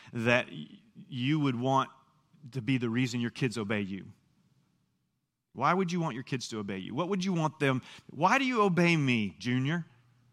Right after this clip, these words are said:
"Well, because you're gonna whip me if I don't." That doesn't sound like a very good motivation, right? "You're gonna, you're gonna punish me. You're gonna put me in timeout." Wouldn't it be better to say, "Because I love you and I trust you"?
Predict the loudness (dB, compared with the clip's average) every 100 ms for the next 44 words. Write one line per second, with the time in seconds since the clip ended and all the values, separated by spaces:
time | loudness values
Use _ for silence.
0 | _ _ _ _ _ _ _ _ _ 2
1 | 4 4 4 4 2 2 2 2 -2 -2
2 | -2 -2 -6 4 8 8 8 2 2 4
3 | 6 4 2 2 2 2 2 2 0 0
4 | -2 0 2 2 2 -2 -16 -10 -2 2
5 | 4 2 4 4 6 4 4 4 2 -4
6 | -10 -10 -14 -20 _ 2 6 6 4 2
7 | 4 6 4 6 4 4 0 -4 -10 -20
8 | _ _ _ _ _ _ _ _ _ _
9 | _ _ _ _ _ _ _ -20 -12 0
10 | 4 4 4 6 6 6 4 2 4 2
11 | 2 2 4 4 2 -4 -4 -6 -8 -10
12 | -12 -14